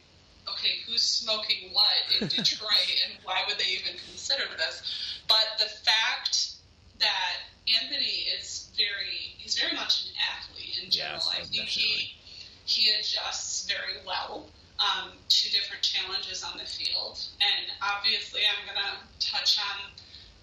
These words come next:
Speaker 1: the adventure from two thousand sixteen that we all
Speaker 2: <laughs>
Speaker 1: got to watch unfold firsthand.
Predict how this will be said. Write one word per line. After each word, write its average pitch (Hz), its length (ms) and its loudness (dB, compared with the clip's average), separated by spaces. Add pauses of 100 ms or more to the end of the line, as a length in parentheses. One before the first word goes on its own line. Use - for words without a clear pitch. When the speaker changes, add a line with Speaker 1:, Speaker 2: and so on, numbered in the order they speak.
(120)
Speaker 1:
the 214 120 4
adventure 220 680 0
from - 240 -6
two - 200 4
thousand 180 360 -2
sixteen - 800 0 (200)
that 180 200 2
we 202 120 2
all 190 460 0
Speaker 2:
<laughs> - 40 -8
Speaker 1:
got - 180 0
to - 220 0
watch - 440 2 (100)
unfold 190 500 -8 (100)
firsthand. - 760 -2